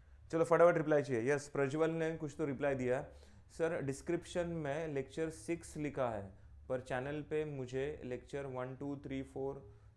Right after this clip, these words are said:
तो नहीं दिख रहा है।" अरे, इसके पहले जो lecture हुआ है,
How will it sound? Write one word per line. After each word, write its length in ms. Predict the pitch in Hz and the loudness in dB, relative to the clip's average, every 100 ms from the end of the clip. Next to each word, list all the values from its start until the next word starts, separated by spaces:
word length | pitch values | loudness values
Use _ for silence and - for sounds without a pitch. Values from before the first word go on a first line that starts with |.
| - | -4
तो 360 | 151 156 160 - | 0 0 -2 -8
नहीं 480 | 135 139 135 151 135 | -6 -6 -2 -2 -2
दिख 220 | 127 127 | -4 -4
रहा 260 | 113 104 95 | -4 -4 -6
है।" 220 | 92 87 - - - - - - | -10 -14 -16 -18 -20 -20 -20 0
अरे, 280 | - 156 170 | 2 4 2
इसके 340 | - 123 - | 0 0 0
पहले 300 | 160 156 160 | 4 6 6
जो 140 | 156 170 | 6 4
lecture 340 | 143 - 160 | 4 2 0
हुआ 280 | 147 139 135 | 4 4 4
है, 300 | 120 147 | 4 0